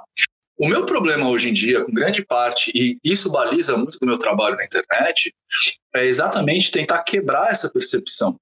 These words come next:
Porque enquanto pessoas na era da pós-verdade, onde você lê cinco minutos de um negócio com cento e quarenta caracteres e vira especialista, você tá impedi-, se impedindo de ampliar efetivamente seu horizonte de conhecimento.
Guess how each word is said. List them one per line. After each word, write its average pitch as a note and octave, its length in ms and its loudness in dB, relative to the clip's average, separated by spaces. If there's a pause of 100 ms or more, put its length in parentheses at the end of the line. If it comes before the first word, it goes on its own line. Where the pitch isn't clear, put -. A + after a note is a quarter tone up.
(460)
Porque F3 280 0
enquanto F3+ 560 0
pessoas C#3+ 720 0
na A#2+ 160 0
era A#2 140 2
da A2+ 120 -2
pós-verdade, G2+ 800 0 (320)
onde B2 580 0
você B2 340 0
lê C#3 280 2
cinco F#3+ 360 0
minutos C#3+ 340 0
de B2+ 140 -2
um C3+ 40 2
negócio A2 520 0
com B2 100 -4
cento D#3 220 0
e - 20 -6
quarenta D3 320 0
caracteres G#2+ 640 0
e G#2 60 0
vira A#2+ 140 0
especialista, - 760 0 (640)
você D#3+ 460 0
tá D#3+ 200 0
impedi-, F#3 440 0
se - 280 2
impedindo G3 840 0 (540)
de F3 560 0 (420)
ampliar F#3 640 2
efetivamente D#3 640 0
seu C#3+ 160 0
horizonte B2 340 0
de - 80 -4
conhecimento. A2+ 540 0